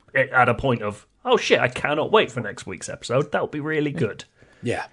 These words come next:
Speaker 2: And it's only six episodes in total as well, so,
Speaker 3: Mm.
Speaker 2: you know, they're not stretched now with, like, filler episodes. Like, even though The Mandalorian was very good at times, there were filler episodes where you're just
Speaker 1: Mm.
Speaker 2: like, "We didn't need this."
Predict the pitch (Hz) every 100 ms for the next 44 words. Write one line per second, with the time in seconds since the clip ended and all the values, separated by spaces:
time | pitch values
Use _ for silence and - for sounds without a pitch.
0 | _ - 196 208 - 117 98 - - 107
1 | - - 87 98 87 - 92 92 104 117
2 | 110 104 101 107 107 98 - - 127 -
3 | - - - - 98 95 90 - 90 -
4 | - 78 101 - - 78 104 107 - -
5 | - - 180 170 131 110 110 107 104 104
6 | 104 107 98 - 101 101 107 98 - 87
7 | 95 110 104 101 101 - 98 95 107 -
8 | - 87 98 69 123 104 - - 113 117
9 | 104 76 87 87 - 87